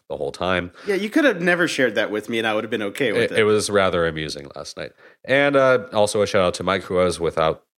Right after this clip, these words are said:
Speaker 1: out with last night as well, and because you're butthurt about not getting a shout out for a few weeks. So there you go, Mike.
Speaker 2: <laughs> Okay, I just wanted to throw a shout out to, uh, my guys at The Art of Charm, who I've been hanging out with all week.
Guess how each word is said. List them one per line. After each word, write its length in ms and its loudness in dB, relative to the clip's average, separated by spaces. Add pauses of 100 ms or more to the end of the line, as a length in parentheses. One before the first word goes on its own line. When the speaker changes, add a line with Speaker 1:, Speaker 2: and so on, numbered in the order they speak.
Speaker 1:
out 200 0
with 160 -2
last 240 -4
night 120 -2
as 120 -10
well, 240 4
and 360 -2
because 440 -4
you're 120 -2
butthurt 380 0
about 240 0
not 140 -4
getting 220 -4
a 40 -8
shout 220 -2
out 120 -4
for 160 -8
a 40 -8
few 180 -10
weeks. 380 -6
So 180 0 (300)
there 160 2
you 60 4
go, 100 4
Mike. 200 0
Speaker 2:
<laughs> 460 -12 (800)
Okay, 320 2
I 120 2
just 120 -4
wanted 140 2
to 80 -4
throw 220 2
a 40 2
shout 240 2
out 180 2
to, 300 4
uh, 140 4
my 120 2
guys 280 2
at 60 -12
The 100 2
Art 120 4
of 80 -4
Charm, 360 0
who 160 2
I've 80 0
been 100 0
hanging 260 0
out 160 2
with 160 0
all 160 2
week. 440 0